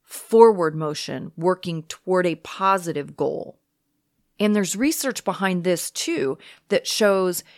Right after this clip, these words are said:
you're more likely to achieve a healthy eating goal than eliminating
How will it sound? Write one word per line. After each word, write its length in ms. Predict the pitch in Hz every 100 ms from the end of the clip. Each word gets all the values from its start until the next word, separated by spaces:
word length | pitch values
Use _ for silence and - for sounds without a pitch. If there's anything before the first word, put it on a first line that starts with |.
| _ -
you're 140 | 190
more 280 | 202 214 220
likely 440 | 196 185 185 190
to 180 | 180 -
achieve 640 | 165 165 - - 214 170 165 -
a 140 | 165
healthy 540 | 160 - 185 180 170 -
eating 400 | 180 185 233 233
goal 360 | 240 247 269 - - -
than 420 | 180 190 180 175 _
eliminating 1300 | 190 175 175 180 214 214 180 156 156 147 143 143 -